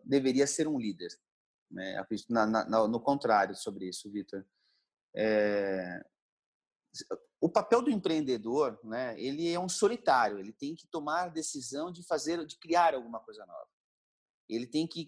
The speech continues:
ele tem que liderar pessoas ou negócios, ele tem que convencer pessoas a seguir esse sonho dele a partir de agora, né? Então, quando você pega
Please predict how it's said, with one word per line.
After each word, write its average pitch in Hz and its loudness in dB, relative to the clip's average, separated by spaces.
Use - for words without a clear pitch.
ele 147 0
tem 175 -2
que 170 -2
liderar 165 6
pessoas 156 0
ou 156 0
negócios, 120 -2
ele 131 -10
tem 160 -8
que - -20
convencer 170 -6
pessoas 123 -8
a 127 -4
seguir 139 -2
esse 156 0
sonho 165 -4
dele 92 -6
a - -10
partir - -6
de 92 -6
agora, 82 -6
né? 95 -12
Então, 175 4
quando 185 4
você 196 6
pega 139 4